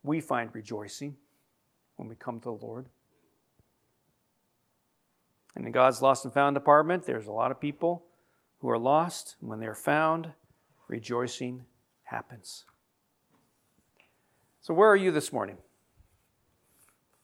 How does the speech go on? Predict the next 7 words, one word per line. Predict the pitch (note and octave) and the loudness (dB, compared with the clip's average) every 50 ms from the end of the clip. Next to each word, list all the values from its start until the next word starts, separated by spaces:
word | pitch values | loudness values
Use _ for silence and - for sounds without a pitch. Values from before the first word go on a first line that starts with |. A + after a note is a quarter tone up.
| _ _ _ _ _ _ _ _ - | _ _ _ _ _ _ _ _ 2
Are | - D3+ D#3 | 6 6 6
you | E3 F3 F3 F3+ F3 E3+ E3+ E3+ E3 D#3+ D#3 D#3 D3+ | 6 6 6 6 8 8 8 6 4 4 2 0 4
lost | D3 D#3 D#3+ E3+ F3+ F3 - - - | 4 6 6 6 4 2 0 -6 -8
in | F3+ F3+ | -6 -6
the | E3+ E3 | -4 -4
distant | D3 E3+ D#3+ - - E3+ D#3 - - | -6 -6 -8 -6 -8 -10 -10 -10 -14
country? | - - F3 E3+ - - G#3 G#3 | -10 -8 -8 -8 -8 -12 -16 -16